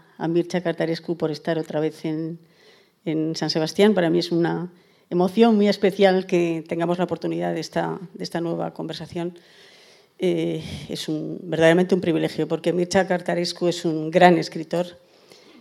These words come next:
que conocemos y reconocemos a través de, de libros como El ruletista, eh, Nostalgia, El Levante, el extraordinario libro El Levante,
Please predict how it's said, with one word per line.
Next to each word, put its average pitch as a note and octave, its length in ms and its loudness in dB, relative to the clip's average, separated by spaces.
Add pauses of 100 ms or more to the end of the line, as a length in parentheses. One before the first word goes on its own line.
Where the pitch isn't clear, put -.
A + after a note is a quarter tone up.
(240)
que E3+ 220 -4
conocemos G3 800 2
y D#3+ 380 -4 (300)
reconocemos F3+ 920 0 (480)
a F3 120 -6
través E3 340 -2
de, E3 500 -4 (340)
de F3 180 -4
libros D#3+ 400 -6
como E3 300 -8
El D#3+ 340 -10
ruletista, E3 920 -6 (520)
eh, D3+ 300 -12
Nostalgia, D#3+ 880 -4 (540)
El D3+ 200 -2
Levante, F3 400 0
el D#3 80 -6
extraordinario D#3 580 -2
libro D#3+ 380 -2
El D#3+ 120 -8
Levante, D#3+ 600 -6